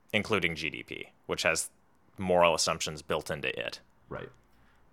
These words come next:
Speaker 1: Something else I wonder about is, well, you've gotta ask the, the devil's advocate question, why is being happy good? There are plenty of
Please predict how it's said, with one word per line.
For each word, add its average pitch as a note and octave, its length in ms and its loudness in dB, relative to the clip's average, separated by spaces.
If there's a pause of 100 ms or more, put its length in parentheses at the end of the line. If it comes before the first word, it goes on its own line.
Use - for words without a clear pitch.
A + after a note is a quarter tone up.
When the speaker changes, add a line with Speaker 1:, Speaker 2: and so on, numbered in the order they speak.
(1000)
Speaker 1:
Something F#3+ 300 4
else D#3+ 160 8
I C4+ 60 8
wonder F#2+ 280 6
about F2 400 8 (520)
is, G#2 480 6 (920)
well, E2+ 460 0 (760)
you've F#2 200 -2
gotta F2 240 10 (100)
ask F#2 280 6
the, B2+ 160 0
the A2 180 0
devil's A#2+ 380 6
advocate G#2 460 4
question, G2+ 500 4 (260)
why F#2+ 540 8
is F#2+ 160 2
being F2 300 0
happy E2 400 -2
good? F#2+ 360 0 (640)
There G#3 260 8
are - 160 10
plenty A2+ 600 4
of F#2 600 4